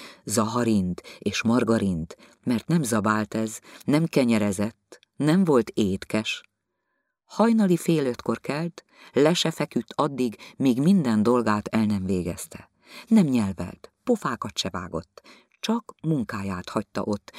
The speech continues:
mint valami láthatatlan jó szellem. Mit kívánhatott többet? És minden áldott nap új fölfedezéseket tett,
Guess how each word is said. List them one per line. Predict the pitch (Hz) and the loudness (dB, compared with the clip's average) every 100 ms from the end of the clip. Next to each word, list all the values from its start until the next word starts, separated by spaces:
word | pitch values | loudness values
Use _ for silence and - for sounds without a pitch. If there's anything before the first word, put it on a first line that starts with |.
| - | -8
mint | 135 117 | -4 -2
valami | 123 120 120 117 | 0 0 2 2
láthatatlan | 143 143 - - 110 - 107 | 0 -2 -6 -6 -6 -2 0
jó | 107 110 | 2 2
szellem. | 95 - 98 98 92 92 95 _ _ _ _ _ _ _ _ _ _ | 2 -2 -2 -4 -2 -4 -8 _ _ _ _ _ _ _ _ _ _
Mit | 175 294 - | 0 0 -2
kívánhatott | - 110 101 98 98 - 98 | -10 -8 -8 -6 -8 -8 -12
többet? | - 90 _ 67 - - _ _ _ _ _ _ _ _ _ _ _ _ _ _ _ _ _ _ | -12 -14 _ -16 -16 -20 _ _ _ _ _ _ _ _ _ _ _ _ _ _ _ _ _ _
És | 151 147 - | -4 -4 -2
minden | 233 269 233 | -2 2 4
áldott | 190 160 135 - | 4 2 0 -2
nap | 123 120 - | -4 -4 -2
új | 165 110 | 2 2
fölfedezéseket | - 113 101 - 101 101 98 98 - 92 107 - | 2 2 2 0 -4 -2 -2 -2 -2 -4 -6 -6
tett, | - 110 _ | -8 -8 _